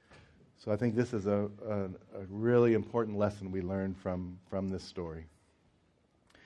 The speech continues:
Also, worship, as I mentioned before, is, is not just singing. It's supposed to be a part of our whole life. In Romans twelve one, it says, Paul says, "I urge you, brothers and sisters, in view of God's mercy to you,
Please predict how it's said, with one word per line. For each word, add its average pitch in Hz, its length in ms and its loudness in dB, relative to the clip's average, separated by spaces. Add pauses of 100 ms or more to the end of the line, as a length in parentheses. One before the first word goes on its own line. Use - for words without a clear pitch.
(240)
Also, 139 300 10
worship, 151 500 8
as 127 180 8
I 127 60 8
mentioned 127 280 6
before, 123 320 6
is, - 240 0
is 107 160 -4
not 120 320 4
just 110 280 0
singing. 90 400 -6
It's 87 100 -14
supposed 107 300 -4
to 98 60 -8
be 98 340 0 (560)
a 92 40 -2
part 110 280 8
of 101 120 6
our 95 140 6
whole 113 180 4
life. 104 320 8
In 95 140 -4
Romans 107 540 0
twelve 127 400 8
one, 117 260 6
it 101 100 -4
says, 101 380 4 (480)
Paul 117 180 8
says, 107 300 4 (140)
"I 110 320 6
urge 180 380 12
you, 139 120 6
brothers 139 400 10
and 143 100 0
sisters, 131 380 0
in 110 100 0
view 139 240 6
of 175 140 8
God's 120 340 0
mercy 160 460 4
to 113 140 0
you, 92 280 -2